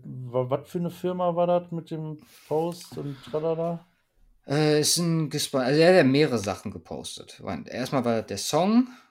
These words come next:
Speaker 2: Ich guck noch mal jetzt hier. Antonio Brown. Oh Gott, da ist ja noch, noch viel mehr. Was wär aufzu-, äh, erstmal kam der Super Gremlin Post. Äh, einfach nur Super Gremlin. Dann,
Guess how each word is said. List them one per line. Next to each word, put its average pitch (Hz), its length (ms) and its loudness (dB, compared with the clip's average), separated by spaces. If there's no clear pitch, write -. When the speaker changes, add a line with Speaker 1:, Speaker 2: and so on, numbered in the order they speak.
Speaker 2:
Ich - 60 -20
guck 110 160 -10
noch 113 140 -10
mal 110 280 -8
jetzt 107 200 -12
hier. 110 380 -10
Antonio 110 320 -16
Brown. 101 440 -6
Oh 98 160 -4
Gott, 85 300 -14
da 101 60 -10
ist 104 140 -4
ja 98 120 -6
noch, 101 260 -12
noch 104 180 -12
viel - 220 -16
mehr. 101 300 -10
Was 95 180 -20
wär - 180 -16
aufzu-, 104 400 -18
äh, - 160 -12
erstmal 190 300 2
kam 165 160 2
der 139 100 4
Super 156 340 0
Gremlin 185 440 0
Post. 202 520 -6
Äh, 123 340 -4
einfach 113 340 -6
nur 113 120 -4
Super 151 260 -4
Gremlin. 156 340 -2
Dann, 196 360 2